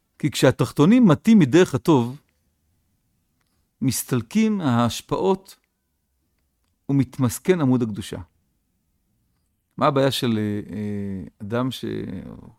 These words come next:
עבירה, לשון מה זה? אברהם העברי, כל אברהם בעבר אחד, בעבר השני, אז יש איזה ניתוק בין השפע שצריך לרדת לעולם. באמת, כל אחד צריך לקבל שפע. המן, יש דעה, דעה שהמן יורד בכל יום,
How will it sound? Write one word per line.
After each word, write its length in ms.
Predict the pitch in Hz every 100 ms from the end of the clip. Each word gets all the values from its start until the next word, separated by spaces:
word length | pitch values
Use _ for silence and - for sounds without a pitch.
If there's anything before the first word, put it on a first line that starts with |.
| _ _ _ _
עבירה, 380 | 117 104 120 147
לשון 300 | 139 - 143
מה 120 | 131
זה? 280 | 123 143 180 254 - _ _ _ _ _ _ -
אברהם 240 | 113 156
העברי, 340 | 165 147 185 139
כל 160 | - 156
אברהם 200 | 139 135
בעבר 280 | 127 120 110
אחד, 280 | - 117
בעבר 200 | 131 147
השני, 300 | 156 - 196
אז 120 | 139 113
יש 100 | 147
איזה 140 | 135
ניתוק 640 | 127 - - - - - _ _ _ _ _ _ _ _ -
בין 160 | 113
השפע 340 | 110 - 175 151
שצריך 240 | - 156
לרדת 180 | 151 156
לעולם. 260 | 147 147
באמת, 320 | 123 160 - - _ _ _ _
כל 180 | - 196
אחד 120 | 262
צריך 180 | 147 127
לקבל 120 | 127
שפע. 300 | 110 110 - 92 _ _ _ _ _ _ _ _ _ _ _ _ _ _ _ _ _
המן, 400 | 117 127 180 175
יש 160 | 151 123
דעה, 300 | 127 147 147
דעה 160 | 147
שהמן 340 | 160 135 156 151
יורד 260 | 147 156
בכל 500 | 139 - 190 202 202 190
יום, 460 | 226 180 110 107